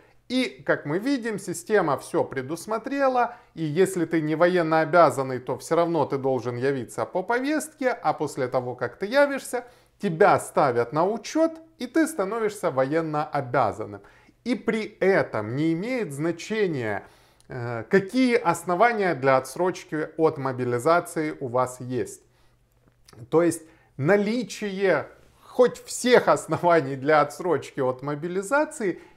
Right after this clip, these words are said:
не освобождает вас от вот этой обязанности явиться по повестке и стать на учёт, да, если того потребует Т Ц К.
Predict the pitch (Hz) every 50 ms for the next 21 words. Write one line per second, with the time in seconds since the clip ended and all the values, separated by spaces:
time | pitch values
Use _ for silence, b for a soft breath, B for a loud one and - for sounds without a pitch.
0 | B - 170 233 285 302 294 277 277 - 233 233 202 220 214 202 165 165 208 247
1 | 277 285 277 269 269 208 226 254 262 254 - - 180 180 180 180 175 175 - 214
2 | 226 226 - 165 147 139 123 135 196 220 214 202 208 202 196 202 190 - - -
3 | 190 185 190 B B B B - 131 120 175 170 147 151 185 208 208 - - 208
4 | 190 196 - - 185 180 180 - 170 151 139 135 156 165 160 160 160 - - -
5 | _ - 165 151 127 98 B B B B B B B - 156 147 151 131 117 104
6 | - _ - - - - - 208 185 147 120 - - 131 123 123 127 127 123 -
7 | - - 170 123 101 - - 110 107 139 175 175 127 117 139 143 - - 139 123
8 | - 117 110 143 170 160 - 117 - - 127 135 139 135 131 131 127 127 127 -
9 | 131 - - - 143 - - - 107 87